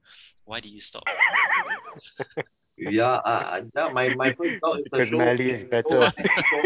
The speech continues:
Speaker 2: Rottweiler, yeah.
Speaker 1: <laughs> Brandon, shh. <laughs> Yeah, why, why, why, why not continue with a Rottweiler? Why don't you have a Rottweiler now?
Speaker 2: I, I train, I
Speaker 1: Can
Speaker 2: have
Speaker 1: I send
Speaker 2: trained
Speaker 1: you
Speaker 2: one
Speaker 1: one?
Speaker 2: Rott-, I have trained one Rottweiler from puppy until I get a I G P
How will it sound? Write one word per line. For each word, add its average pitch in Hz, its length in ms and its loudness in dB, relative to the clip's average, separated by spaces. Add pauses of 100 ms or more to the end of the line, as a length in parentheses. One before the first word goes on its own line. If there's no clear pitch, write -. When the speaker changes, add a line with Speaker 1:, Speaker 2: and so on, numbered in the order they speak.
(400)
Speaker 2:
Rottweiler, - 420 -6
yeah. - 500 -12
Speaker 1:
<laughs> - 100 -20
Brandon, 117 280 -2
shh. - 540 0
<laughs> - 1900 -12 (400)
Yeah, 156 120 2
why, 156 180 -2
why, 196 180 -2
why, 165 240 -6
why 151 240 -6
not 156 240 -8
continue 123 320 -8
with 120 100 -8
a 104 80 -4
Rottweiler? 107 680 -6 (260)
Why 120 140 -12
don't 117 140 -12
you 113 140 -14
have 98 40 -16
a 98 60 -14
Rottweiler 101 460 -14
now? 101 160 -10
Speaker 2:
I, 151 240 -2 (160)
I 156 240 -2
train, 196 480 -4 (420)
I 147 40 -6
Speaker 1:
Can 175 80 -2
Speaker 2:
have 170 100 -2
Speaker 1:
I 123 40 -2
send 120 200 -2
Speaker 2:
trained 113 120 -6
Speaker 1:
you 117 80 -2
Speaker 2:
one 120 200 0
Speaker 1:
one? 110 140 -8
Speaker 2:
Rott-, - 200 -10
I 151 100 2
have 156 260 0
trained 185 240 -2
one 165 180 0
Rottweiler 143 500 -2
from 117 240 -6
puppy 127 300 -6
until 113 480 -4
I 104 220 0
get 120 180 0
a 92 60 -4
I 85 200 -4
G 113 240 -12
P 117 340 -4